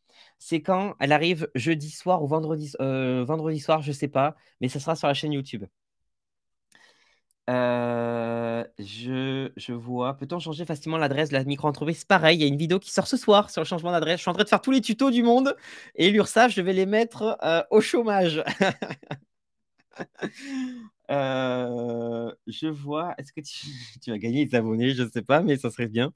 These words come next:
Euh, comment faire lorsque nous ne sommes pas propriétaires pour héberger notre micro-entreprise ? Alors, pour les activités libérales, vous n'avez pas forcément de, de, d'autorisation à avoir ou autre. Pour les activités commerciales, normalement, il faut demander l'autorisation au propriétaire.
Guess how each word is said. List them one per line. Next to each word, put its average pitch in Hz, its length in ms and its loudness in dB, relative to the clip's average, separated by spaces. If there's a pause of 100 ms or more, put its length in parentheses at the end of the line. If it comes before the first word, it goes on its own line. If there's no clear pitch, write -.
(720)
Euh, 120 1200 0 (800)
comment 180 220 -2
faire 185 140 0
lorsque 185 180 -4
nous 160 60 0
ne 151 40 0
sommes 170 220 -2 (160)
pas 226 120 4
propriétaires 202 600 -4
pour 156 160 -4
héberger 156 300 0
notre 180 260 -4
micro-entreprise ? 175 720 -6
Alors, 131 260 2 (320)
pour 175 120 0
les 180 80 0
activités 208 400 -6
libérales, 170 460 2
vous 151 80 -2
n'avez 135 100 2
pas 190 120 -2
forcément 180 520 -6
de, 131 300 -4
de, 113 300 -6
d'autorisation 147 840 -4
à 135 80 4
avoir 127 340 2
ou 113 140 2
autre. 139 200 2
Pour 127 100 -2
les 127 80 0
activités 143 360 -6
commerciales, 143 460 -2
normalement, 131 300 -2
il 143 60 -4
faut 117 140 -8
demander 143 400 0
l'autorisation 131 500 -6
au 139 40 -6
propriétaire. 135 600 -2